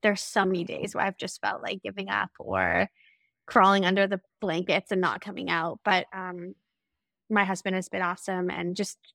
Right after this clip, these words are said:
reminding me at the end of the day that, like, it's all okay. <laughs> And, like, this is just a job and just a company. And if it doesn't work out or something goes to shit, the world's not gonna end. And not that I'm trying to screw anything up, but,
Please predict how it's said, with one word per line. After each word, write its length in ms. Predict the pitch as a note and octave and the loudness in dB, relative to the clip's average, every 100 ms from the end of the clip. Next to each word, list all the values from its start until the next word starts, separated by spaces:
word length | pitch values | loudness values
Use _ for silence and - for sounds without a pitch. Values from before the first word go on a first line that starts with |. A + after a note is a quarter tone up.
| - | -4
reminding 540 | A3 G3+ F3 E3+ F3+ F3+ | 2 4 6 4 2 0
me 260 | E3+ E3 | 0 -2
at 80 | F3+ | -2
the 100 | - | -2
end 160 | F3 F3 | -2 -4
of 60 | |
the 60 | F3+ | -4
day 240 | F#3 F3 | 0 0
that, 140 | E3+ - | -2 -6
like, 360 | C#3 - - _ | -8 -10 -20 _
it's 140 | F#3 G#3 | -10 -4
all 200 | F3 F3 | -2 -4
okay. 360 | - F#3 F3+ - | -6 -2 -2 -4
<laughs> 220 | - G3+ | -12 -8
And, 100 | A3+ - | -6 -4
like, 140 | - - _ - - - | -6 -6 _ -20 -16 0
this 200 | A3+ - | 0 2
is 160 | C4 A3 | -2 2
just 400 | G#3 G#3 - - | 4 4 2 -2
a 60 | F#3+ | -2
job 460 | - D#3 C#3+ - - | 0 -2 -2 -4 -4
and 280 | F#3 F#3 F#3 | -2 -2 0
just 300 | - F#3 - | 2 0 -2
a 60 | - | -14
company. 440 | - F#3+ - E3 | -8 -8 -6 -6
And 100 | F3 | -6
if 80 | F#3+ | -6
it 100 | F#3+ - | -8 2
doesn't 300 | F#3 F#3+ - | 2 2 -6
work 160 | F3+ - | -8 -2
out 160 | F3+ | -2
or 60 | F3+ | -4
something 300 | - E3+ F#3 | -8 -6 -6
goes 180 | F3 - | -6 -8
to 100 | F3 | -6
shit, 360 | - D#3+ D#3+ - _ _ _ _ _ G#3 | -2 0 -2 -6 _ _ _ _ _ 2
the 100 | G#3 | 4
world's 420 | F#3 F#3+ D#3 - | 4 4 4 0
not 140 | - | -6
gonna 140 | - - - - | -6 -10 -20 -16
end. 120 | - - | -14 2
And 280 | G#3 F#3+ F#3+ _ _ _ _ - | 4 6 2 _ _ _ _ 4
not 180 | B3 | 6
that 80 | B3 | 6
I'm 100 | G3 | 0
trying 280 | G3 A#3+ A3 | 2 4 4
to 60 | G#3 | 2
screw 200 | - G#3 | -4 -2
anything 340 | F#3+ F#3+ G3+ | -2 -2 -2
up, 180 | A3+ G#3+ _ | 0 0 _
but, 220 | F#3 F3+ | 0 0